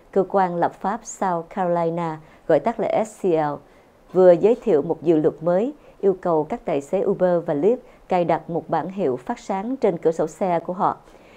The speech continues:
Dân biểu Seth Row cho biết dự luật này được đưa ra sau cái chết của nữ sinh hai mươi mốt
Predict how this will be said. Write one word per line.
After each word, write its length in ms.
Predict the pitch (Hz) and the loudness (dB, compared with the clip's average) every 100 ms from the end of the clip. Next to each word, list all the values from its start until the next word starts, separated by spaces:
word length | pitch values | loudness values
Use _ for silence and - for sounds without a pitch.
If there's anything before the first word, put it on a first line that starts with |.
| - - | -6 6
Dân 240 | 233 190 | 6 6
biểu 220 | 175 110 | 4 4
Seth 300 | - - - | 0 -2 0
Row 220 | 185 180 175 | 4 4 2
cho 120 | 190 | -2
biết 340 | 170 220 269 - - | 0 0 -2 -10 -4
dự 100 | 196 | 0
luật 180 | 196 190 | 0 0
này 240 | 196 185 | 0 2
được 180 | 180 170 | 2 0
đưa 120 | 208 | -2
ra 220 | 208 208 190 | 0 -2 -4
sau 180 | 208 | -8
cái 140 | 202 247 | -8 -2
chết 220 | 262 254 | -2 0
của 80 | 196 | 0
nữ 140 | 160 | 0
sinh 240 | 170 208 180 | 0 -4 -4
hai 140 | 196 | -8
mươi 100 | 170 | -4
mốt 160 | 190 | -6